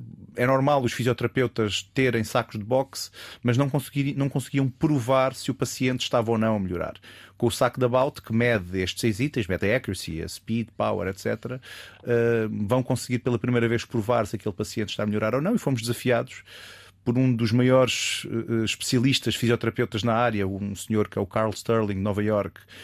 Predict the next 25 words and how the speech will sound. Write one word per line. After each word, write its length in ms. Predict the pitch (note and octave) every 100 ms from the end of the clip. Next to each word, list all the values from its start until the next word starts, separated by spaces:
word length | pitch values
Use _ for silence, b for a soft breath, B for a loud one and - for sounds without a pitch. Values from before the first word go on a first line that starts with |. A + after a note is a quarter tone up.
| B B
que 100 | -
tem 180 | A#2
dois 200 | A2+ C3+
dos 100 | G#2
maiores 300 | A2 A2+ A2+
livros, 640 | G2 A2+ A2+ G2+ G2 - G2+
eh, 80 | G2
publicados 600 | G#2+ G#2 - A2 G2 G#2
na 120 | G#2
área 260 | G#2 G2
da, 220 | G2 F#2+ F#2
da 120 | F#2+
fisioterapia 560 | - G#2+ G#2 G2+ G#2
para 160 | G2 G#2
Parkinson. 540 | - A2 A2 A#2+ C3 C3 B B B
Fomos 200 | B2 A2+
desafiados 380 | G#2+ - A#2+ A2
para 180 | - A2
fazer, 280 | G#2+ A2+ A2+
eh, 260 | G#2+ A2+
testes 300 | - A2 -
clínicos 440 | - B2 A2 G2+ A2
em 60 |
Nova 220 | G2+ F#2+
York, 360 | A2 A2 A#2